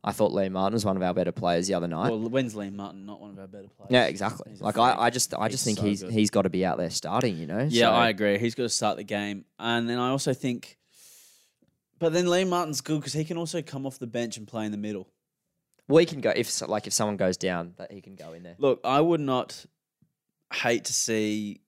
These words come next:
Speaker 2: Koloamatangi come into this team. I thought,
Speaker 1: Yeah, agreed.
Speaker 2: you know, last year he was getting talked about. He probably, you'd pick him just ahead of Olakau'atu. Then he was playing well this year, got injured.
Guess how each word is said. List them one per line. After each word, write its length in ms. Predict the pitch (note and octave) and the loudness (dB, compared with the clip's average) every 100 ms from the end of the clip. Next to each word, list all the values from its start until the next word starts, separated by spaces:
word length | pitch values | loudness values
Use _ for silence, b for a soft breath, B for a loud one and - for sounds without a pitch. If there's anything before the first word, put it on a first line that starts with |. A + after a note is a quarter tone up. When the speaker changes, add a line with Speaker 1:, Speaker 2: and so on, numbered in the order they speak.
| _ _ _ _ _ _ _ | _ _ _ _ _ _ _
Speaker 2:
Koloamatangi 680 | - A#2 A2 G#2 - A#2+ C3+ | -6 -2 -2 -2 -6 -4 -4
come 140 | C#3 C#3 | -4 -4
into 120 | C#3 | -4
this 160 | C#3 - | -4 -2
team. 360 | B2+ C#3+ F3 - | -2 -2 -4 -10
I 40 | |
thought, 180 | - A2 | 0 4
Speaker 1:
Yeah, 160 | G#2+ G#2+ | 6 4
agreed. 320 | G2+ G2+ G2+ | 4 2 4
Speaker 2:
you 60 | |
know, 240 | A#2+ A2+ A2 b b b | 4 2 0 b b b
last 420 | A#2+ B2+ C3+ - B2 | -4 0 0 -2 0
year 340 | B2+ B2 A#2+ | 2 2 0
he 120 | B2+ B2 | -4 -8
was 100 | A#2 | -6
getting 240 | A#2+ A#2 | -6 -6
talked 300 | G#2+ A#2+ A2+ | -4 -6 -6
about. 420 | G#2+ A2+ A2 A2 B2 | -4 0 2 0 -6
He 80 | A2+ | -10
probably, 280 | B2+ A#2+ | -6 -4
you'd 200 | A2 A2 | -4 -6
pick 200 | - A#2 | -10 -14
him 100 | A#2 A2 | -12 -10
just 180 | A2 A2+ | -10 -8
ahead 180 | A2 | -6
of 80 | A2 | -4
Olakau'atu. 800 | G#2 G#2 - A2 G#2+ G#2 G#2+ G#2 - _ _ _ _ _ _ _ _ | -2 -4 -6 -2 0 0 -2 -4 -8 _ _ _ _ _ _ _ _
Then 480 | - A#2 A2+ G#2+ G2+ - - | 0 2 4 0 -6 -10 -2
he 120 | C3+ | -2
was 100 | B2 | 0
playing 280 | C#3+ C3 B2 | 0 0 2
well 180 | A#2+ | 2
this 240 | G2+ A#2 - | 2 0 0
year, 220 | A2+ A2 | 0 -2
got 220 | G#2+ A#2+ | 2 2
injured. 460 | A#2 A2+ A2+ A2 | 2 -2 -4 -4